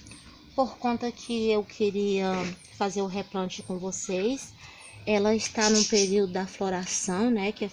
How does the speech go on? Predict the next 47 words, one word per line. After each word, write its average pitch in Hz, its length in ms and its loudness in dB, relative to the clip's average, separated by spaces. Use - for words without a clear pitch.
as - 140 -8
flores 202 320 -2
de 190 120 -6
maio, 185 260 -2
então 208 340 -4
elas 196 280 0
não 226 160 2
estão 240 260 0
em 220 80 2
período 202 440 2
de 196 140 -2
dormência, 185 580 -2
elas 190 140 -4
estão 208 160 -2
em 208 60 -2
período 208 420 0
de 202 140 -8
floração 220 1000 -2
e 196 60 -6
desenvolvimento, 214 1120 2
né? 214 300 2
E 220 400 4
acredito 226 480 2
que - 80 -2
o 254 60 0
período 233 440 2
da 202 80 -2
dormência 196 640 0
dela 226 280 4
é 220 40 4
o 214 40 2
período 220 420 2
de 226 220 -4
mês 220 240 0
de 202 100 -6
janeiro. 220 420 2
Gente, 247 240 0
eu 240 60 -6
tô 240 100 0
falando 226 320 2
um - 20 2
pouquinho 233 400 0
da 220 100 2
minha 226 160 4
experiência, 254 840 -2
tá 180 180 -10
bom? 202 280 -8